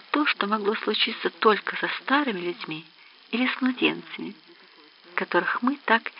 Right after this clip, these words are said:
и не успевали узнать как следует. К нам она не имела никакого отношения.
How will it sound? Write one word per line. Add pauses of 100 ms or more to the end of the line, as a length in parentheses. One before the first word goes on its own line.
(300)
и
не
успевали
узнать
как
следует. (640)
К
нам (720)
она
не
имела
никакого
отношения.